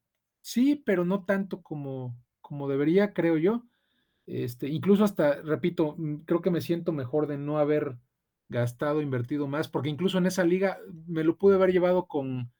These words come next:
la mitad de lo que metí, y pues ya vimos, no hemos visto qué va a suceder, pero el panorama no es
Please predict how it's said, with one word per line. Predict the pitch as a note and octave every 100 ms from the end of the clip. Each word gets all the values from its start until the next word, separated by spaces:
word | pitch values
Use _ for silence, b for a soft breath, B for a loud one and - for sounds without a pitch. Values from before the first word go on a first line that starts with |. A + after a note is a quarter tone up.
| -
la | D3+
mitad | D3 C3 F3 E3+
de | D#3+
lo | C3+
que | C3+
metí, | B2+ B2 F#3+ A#3+ - _ _ _ _ _ _ -
y |
pues | B2 C#3
ya | D3+
vimos, | D3+ D3 C3 A#2+ -
no | F#3 F#3 D#3+ F3
hemos | F3 D3
visto | C3+ E3 - B2+ B2
qué | D3+
va | D3
a |
suceder, | - - C3 F3+ A3+ - -
pero | F3 G3 G3+ G3
el | D#3 B2
panorama | A#2+ B2+ C3 C#3 D3+ C#3+
no | C#3 C3+ C3+
es | C#3 D3+ - -